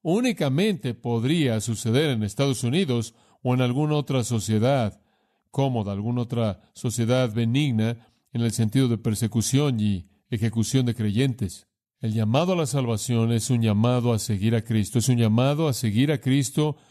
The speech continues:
con una devoción tan extrema que usted se niega a sí mismo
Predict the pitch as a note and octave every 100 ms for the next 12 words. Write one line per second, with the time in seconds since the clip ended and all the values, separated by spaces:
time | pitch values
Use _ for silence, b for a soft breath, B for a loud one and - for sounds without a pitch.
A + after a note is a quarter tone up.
0 | b - A#2+ C3+ D#3+ E3 C#3+ A2+ G#2 D3
1 | D3 D3+ A#2 F#2 B2+ C#3 D#3 D3+ B2+ G#2+
2 | C3+ B2 A2+ G#2+ D#3 F3+ C#3 D3 B2 G#2+
3 | A2 A2+